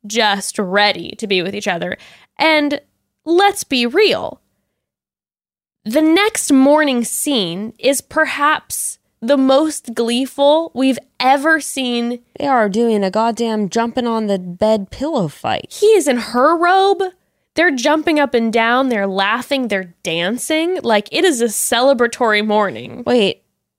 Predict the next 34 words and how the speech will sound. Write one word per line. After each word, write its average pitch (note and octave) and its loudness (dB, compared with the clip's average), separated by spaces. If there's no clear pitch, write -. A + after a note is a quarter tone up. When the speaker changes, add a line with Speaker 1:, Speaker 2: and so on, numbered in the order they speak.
Speaker 2:
has D4+ -2
anyone A#4 0
answered, A#3+ -2
like, F#3+ 0
do G#3 -8
they B3+ -2
have D#4 -6
condoms B3 -6
in B3+ -10
the C4 -8
fantasy C4 -8
suite? B3+ -10
Like, E3 -8
Speaker 1:
I - -20
don't F#3+ -10
know. C4 -8
Speaker 2:
what's - -10
the D4 -16
protocol? - -8
Speaker 1:
You A3+ -12
should - -12
ask - -12
Speaker 2:
You're A#3 -12
Speaker 1:
some F#4+ -2
Speaker 2:
having B3+ -2
Speaker 1:
friends. A#3+ 0
Speaker 2:
sex G#3 -8
with B3 -6
three C4 -4
different - -12
people - -10
in D#2 -10
one - -10
week. - -14